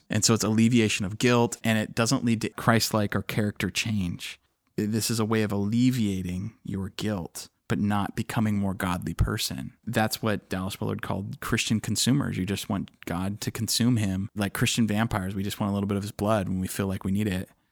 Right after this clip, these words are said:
And number five, wrath, punishment, violence can become accepted as healthy forms of discipleship.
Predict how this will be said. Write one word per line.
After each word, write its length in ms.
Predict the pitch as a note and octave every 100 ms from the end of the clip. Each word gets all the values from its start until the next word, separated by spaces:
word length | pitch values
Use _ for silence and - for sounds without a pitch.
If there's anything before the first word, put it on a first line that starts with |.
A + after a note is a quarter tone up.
| _ _ _ -
And 80 | G#2+
number 140 | A#2+
five, 460 | A2+ A#2+ A2 F#2 - _ _ -
wrath, 360 | A2+ B2 C3+
punishment, 580 | - B2+ B2 - A#2 G#2
violence 480 | A2 G#2 A#2 A2 A2
can 140 | -
become 240 | A2 - G#2+
accepted 680 | F#2+ - - A2+ B2+ - G#2
as 120 | F#2+
healthy 300 | - G#2+ A2+
forms 340 | - G2+ G2+
of 120 | A2 -
discipleship. 760 | - G2+ C3 - - - -